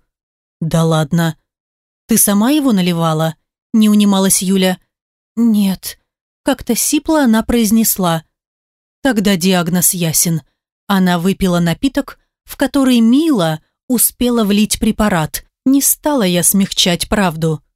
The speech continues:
Что-то мне подсказывает, этот препарат имеет весьма специфический эффект. "Яд?" ужаснулась Люда. "Судя по симптомам,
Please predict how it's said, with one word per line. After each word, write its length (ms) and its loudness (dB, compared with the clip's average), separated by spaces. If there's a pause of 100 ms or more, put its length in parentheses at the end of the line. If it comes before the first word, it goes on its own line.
(140)
Что-то 380 -2
мне 180 2
подсказывает, 920 -2 (360)
этот 360 -2
препарат 640 -2 (240)
имеет 400 2
весьма 500 0
специфический 1040 -2
эффект. 640 -6 (600)
"Яд?" 580 -2 (500)
ужаснулась 680 0
Люда. 380 0 (460)
"Судя 420 0
по 180 -2
симптомам, 840 0